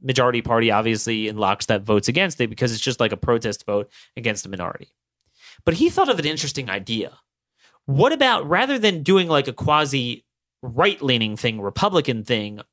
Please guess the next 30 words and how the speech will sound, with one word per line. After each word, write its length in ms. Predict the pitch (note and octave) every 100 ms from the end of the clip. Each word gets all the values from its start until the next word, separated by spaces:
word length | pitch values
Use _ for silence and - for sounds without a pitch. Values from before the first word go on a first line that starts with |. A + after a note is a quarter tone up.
| -
on 200 | C#3+ C3+
their 180 | B2+ A2
bill, 580 | D#3+ D3+ G2+ G2 G2 _ _ _ _ _ _ _ _ _ _ _ _ _ _ _ _
how 180 | - E4+
about 220 | F4 D#3+
go 140 | F3
the 120 | D3+
other 180 | C3 F3
direction? 500 | A#2+ G#2 F#2+ - - - - _ _ -
Make 200 | G#3+ A#3+
it 140 | A#3+
more 240 | D3 E3 F3+
liberal. 500 | B2+ G2+ F#2+ F#2+ - _ _ _ _ _ _ - - _ _ _ _ -
Actually 720 | C4 D4+ - D4 C#4+ C4 G3
expose 640 | A#3 - - A3 D4+ C4+ E3
what 300 | - A3+ -
we 180 | G#3+ A3+
know 260 | A3 C#4+ E4+
they 140 | D#4+
believe 420 | B3 A#3 D4 D#4
in, 300 | D3 B2 C#3 - _ _ _ _ _ _ _ _ _ _ _ _ -
but 280 | D4 A3 -
is 160 | A#3+ G3
obfuscated 680 | A3+ D4 B3 A3+ A#3+ G#3+ G3+
with 140 | G3+
all 120 | A3+
their 320 | G#3+ G#3 F3+ -
phony 320 | - - B3 G#3
talking 460 | G3 C4 - D#3+
points, 500 | C#3+ C#3 G#2+ C3 -